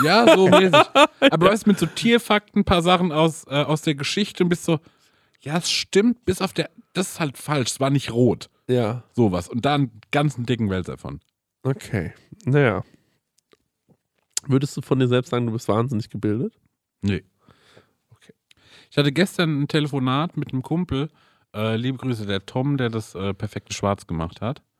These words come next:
Speaker 2: Tom Fröhlich.
Speaker 1: Genau. Und, ähm, da hab ich gemerkt, dass, äh, der hat mir halt so von Projekten von sich erzählt und war ich so, ah, cool, da weiß ich nichts drüber.
Speaker 2: Ja, ja.
Speaker 1: Oder auch die Sichtweise auf einen Dokumentarfilm, also
Speaker 2: Aha.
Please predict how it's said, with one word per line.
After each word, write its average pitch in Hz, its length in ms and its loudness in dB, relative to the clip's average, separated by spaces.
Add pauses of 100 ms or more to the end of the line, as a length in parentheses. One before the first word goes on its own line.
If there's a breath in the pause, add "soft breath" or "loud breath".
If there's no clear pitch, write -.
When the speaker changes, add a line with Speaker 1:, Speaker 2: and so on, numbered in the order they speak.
(100)
Speaker 2:
Tom 151 180 4
Fröhlich. 120 460 6
Speaker 1:
Genau. 98 300 -6 (680)
Und, 113 580 0
ähm, 101 420 -2
da 113 160 0
hab 147 100 -2
ich - 140 -16
gemerkt, 123 400 -4 (120)
dass, 110 340 -8
äh, 95 360 -6 (720)
der 110 80 -2
hat 110 80 -4
mir 127 80 4
halt 113 100 0
so 120 60 -6
von 107 200 -4
Projekten 107 360 -4
von 151 180 -2
sich 143 160 -6
erzählt 139 240 -6
und 131 60 0
war 120 60 0
ich 117 80 -6
so, - 80 -20
ah, 107 160 -2 (120)
cool, 98 140 -6
da 87 120 -6
weiß 85 260 -8
ich - 160 -20 (160)
nichts - 400 -8
drüber. - 360 -18 (120)
Speaker 2:
Ja, 120 340 4
ja. 123 140 4
Speaker 1:
Oder 120 160 2
auch 113 80 -4
die - 120 -14
Sichtweise 92 640 -6
auf 98 260 -6
einen 95 140 -4
Dokumentarfilm, 87 1000 -8
also 73 300 -16 (200)
Speaker 2:
Aha. 123 300 4